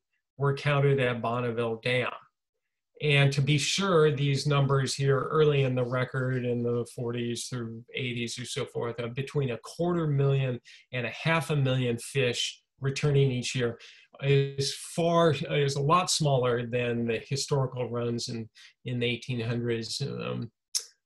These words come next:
we have, you know, estimates maybe, uh, ten, twenty times that. But, uh, the, the main point on this graph here is note here for, since two thousand,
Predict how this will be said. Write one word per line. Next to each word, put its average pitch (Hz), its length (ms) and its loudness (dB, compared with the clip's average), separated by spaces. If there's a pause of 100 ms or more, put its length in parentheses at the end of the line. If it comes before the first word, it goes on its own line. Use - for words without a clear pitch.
(500)
we 135 140 -10
have, 123 500 -2
you 117 120 -2
know, 113 140 -4
estimates 131 600 0
maybe, 120 600 -2 (220)
uh, - 160 -14 (220)
ten, 156 240 4
twenty 143 360 0
times 107 460 -8
that. 113 380 -8 (720)
But, 196 240 2
uh, 202 160 2
the, 196 540 2 (100)
the 185 60 2 (140)
main 233 200 6
point 185 440 -2
on 160 260 0
this 147 220 2
graph 180 340 0
here 139 340 2
is 156 440 -4 (120)
note 190 440 8 (100)
here 175 480 0
for, - 240 -6
since - 320 -2
two 208 200 -2
thousand, 165 600 4